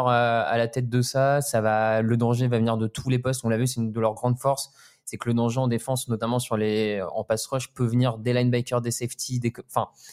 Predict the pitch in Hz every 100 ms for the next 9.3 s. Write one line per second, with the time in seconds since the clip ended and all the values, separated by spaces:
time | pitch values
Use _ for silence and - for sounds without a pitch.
0 | - _ _ - _ _ _ - _ _
1 | - 139 156 - 190 185 190 175 151 165
2 | 165 - 170 147 151 127 123 143 151 135
3 | 131 127 127 127 127 123 147 135 127 117
4 | 135 117 113 123 127 127 139 131 123 113
5 | 113 113 117 - 131 131 123 117 123 143
6 | 156 - - 139 135 131 - 165 156 147
7 | 147 139 - 147 175 101 110 107 113 123
8 | 139 107 104 - 123 131 127 - - 139
9 | 175 135 107